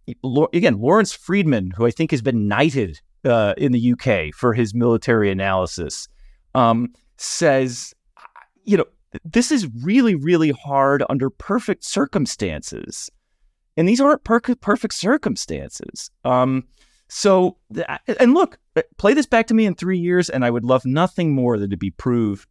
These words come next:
glaringly, embarrassingly wrong. Um, it would be, make me extremely happy. Um, but I, I'm worried that, that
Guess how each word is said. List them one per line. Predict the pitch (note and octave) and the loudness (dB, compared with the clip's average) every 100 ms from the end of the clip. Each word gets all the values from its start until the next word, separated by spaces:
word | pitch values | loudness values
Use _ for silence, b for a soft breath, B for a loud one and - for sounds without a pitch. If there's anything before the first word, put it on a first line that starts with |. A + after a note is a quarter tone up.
| _ | _
glaringly, | B2+ C#3+ D3+ D3+ C3+ A#2+ A2+ G#2 _ _ | -2 2 4 4 4 0 -2 -6 _ _
embarrassingly | C3+ A#2 C3 D3 D3+ - C#3 A#2+ A2+ | -2 0 2 2 2 0 2 2 0
wrong. | G2 D#2 - _ _ _ | -2 -4 -10 _ _ _
Um, | A2+ G#2+ G#2 | -4 -2 0
it | D#3 | 0
would | D3+ | 0
be, | B2+ C#3+ | 2 2
make | C#3+ D3+ | 2 0
me | C#3+ | 0
extremely | A2 - - D#3 C#3+ B2+ | -4 -8 -2 2 2 2
happy. | G2 F2 D2+ - _ _ _ _ - | 0 -4 -8 -12 _ _ _ _ -8
Um, | G#2 G2+ G2+ G2+ G2 | -4 -2 0 -2 -2
but | - A2 | 0 2
I, | G#2 | 4
I'm | - A2+ | 2 0
worried | G#2 A#2 G#2+ G2 | 0 2 0 -2
that, | - F#2+ _ | -2 -4 _
that | G2+ F#2 | -4 -4